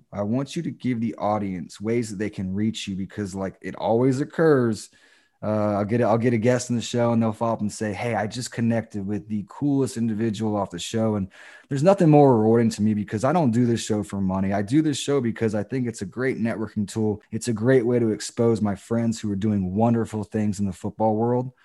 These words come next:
And again, I just, I thank you so much for being a part of that long line of people that have made this show become as successful as it is. So please, can you share, like, social media, website,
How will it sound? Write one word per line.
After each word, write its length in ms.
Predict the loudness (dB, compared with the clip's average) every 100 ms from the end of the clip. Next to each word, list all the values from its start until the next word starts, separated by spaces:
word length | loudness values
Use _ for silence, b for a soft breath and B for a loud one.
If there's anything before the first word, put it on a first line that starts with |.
| b b
And 140 | -4 -2
again, 280 | 0 2 2
I 100 | -2
just, 480 | -4 -6 -8 -12 -14
I 80 |
thank 320 | -8 -4 -4 -4
you 60 |
so 200 | -4 0
much 260 | 2 0 -4
for 100 | -4
being 200 | -2 -2
a 60 |
part 380 | -8 -2 0 0
of 80 | -2
that 280 | -4 -6 -6
long 320 | -2 0 2
line 220 | 0 0
of 100 | -4
people 300 | -6 -6 -6 -6
that 180 | -6
have 160 | -6 -2
made 260 | -2 -2 -2
this 140 | -6
show 240 | -4 -4
become 440 | -4 -6 -4 -4 -4 b b b -8
as 160 | -8
successful 600 | -8 -6 -2 -2 -4 -4
as 180 | -4 -2
it 60 | -2
is. 220 | -4 -6
So 160 | -8
please, 520 | -8 -4 -2 0 -2 -4
can 180 | -4
you 80 | -4
share, 260 | -4 -2 -2
like, 200 | -2 -6
social 360 | -8 -10 -8
media, 360 | -2 0 2 2
website, 640 | 0 -2 -4 -4 -2 -4